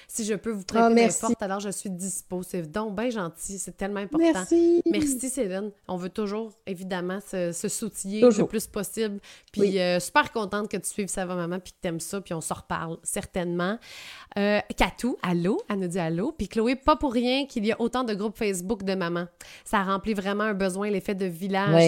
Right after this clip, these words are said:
Speaker 1: qu'il y avait autrefois.
Speaker 2: Ouais.
Speaker 1: Puis encore plus en ce moment. Encore plus avec ce qui se passe
Speaker 2: Ouais,
Speaker 1: quand on
Speaker 2: l'isolement,
Speaker 1: finit plus,
Speaker 2: hein ?
Speaker 1: là.
Speaker 2: Ouais.
Speaker 1: Ah, tellement. Puis là, en plus d'un parc, il va falloir mettre un masque puis tout, là. Tu sais, moi, je
Speaker 2: Moi, j'avais
Speaker 1: je
Speaker 2: pas lu
Speaker 1: moi,
Speaker 2: ça.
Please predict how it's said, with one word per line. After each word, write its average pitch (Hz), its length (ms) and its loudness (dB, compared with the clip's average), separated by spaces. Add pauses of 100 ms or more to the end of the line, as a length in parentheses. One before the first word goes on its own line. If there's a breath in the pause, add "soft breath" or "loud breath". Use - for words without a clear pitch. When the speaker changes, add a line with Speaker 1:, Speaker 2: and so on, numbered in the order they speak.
(140)
Speaker 1:
qu'il 151 80 6
y 143 60 2
avait 180 300 -2
autrefois. 185 560 0
Speaker 2:
Ouais. 165 220 6 (300)
Speaker 1:
Puis 190 260 -6
encore 196 400 -2
plus - 220 -6
en 190 80 -6
ce - 120 -10
moment. 160 280 -6 (360)
Encore 180 420 -4
plus 202 460 -8
avec 175 280 -4
ce - 680 -6
qui - 120 -14
se - 80 -8
passe 208 140 6
Speaker 2:
Ouais, 185 160 10
Speaker 1:
quand 196 60 8
on 190 100 6
Speaker 2:
l'isolement, 185 420 8
Speaker 1:
finit 233 240 6
plus, 226 80 6 (140)
Speaker 2:
hein ? 262 60 -10 (160)
Speaker 1:
là. 202 80 -2
Speaker 2:
Ouais. 208 200 4
Speaker 1:
Ah, 240 400 4
tellement. 240 440 0
Puis 214 100 -6
là, 226 120 2
en 202 60 0
plus 240 200 0
d'un 208 180 -2
parc, 233 240 -2
il 220 40 -2
va 196 40 -6
falloir 208 220 -2
mettre 208 180 0
un 190 140 4
masque 196 280 0
puis - 100 -18
tout, 254 220 -4
là. 247 280 0 (180)
Tu 240 80 0
sais, 254 260 0 (340)
moi, 214 120 -8
je 208 120 -6
Speaker 2:
Moi, 381 100 8
j'avais 262 180 12
Speaker 1:
je - 60 4
Speaker 2:
pas 220 80 12
lu 247 60 8
Speaker 1:
moi, 226 100 4
Speaker 2:
ça. 370 100 6